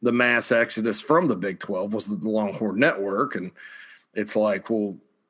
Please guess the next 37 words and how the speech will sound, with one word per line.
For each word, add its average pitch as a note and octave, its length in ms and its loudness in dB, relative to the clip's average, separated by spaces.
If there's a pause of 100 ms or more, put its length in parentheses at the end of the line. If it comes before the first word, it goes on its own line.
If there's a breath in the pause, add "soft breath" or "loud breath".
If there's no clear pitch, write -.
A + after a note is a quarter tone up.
(180)
why A2+ 240 0
do C3 80 4
you B2+ 160 4
get B2 200 2
your A#2 100 6
own A2+ 140 4
network B2+ 500 4
and G2+ 80 0
we A#2+ 120 4
all A2 120 2
have G#2 160 -2
to - 80 -8
struggle A2 480 0
and G#2+ 80 0
all G#2 100 -4
this D#3+ 180 0
good F2 180 -8
stuff? - 420 -6
And F2 180 -10 (540 loud breath)
Oklahoma A#2+ 540 2
stayed, A#2 640 2
and, F2+ 280 -6
and F#2 140 -10
A A#2 220 2
and A2+ 100 0
M B2 200 2
and A2 80 -2
Colorado A2 580 2
and A2+ 80 0
Nebraska A2 500 0
and G#2+ 100 2
Missouri A2 340 2
left A#2 400 -2 (1160)
for F#2 340 -8 (380)
allegedly B2+ 580 6
greener B2+ 340 4
pastures. - 600 -2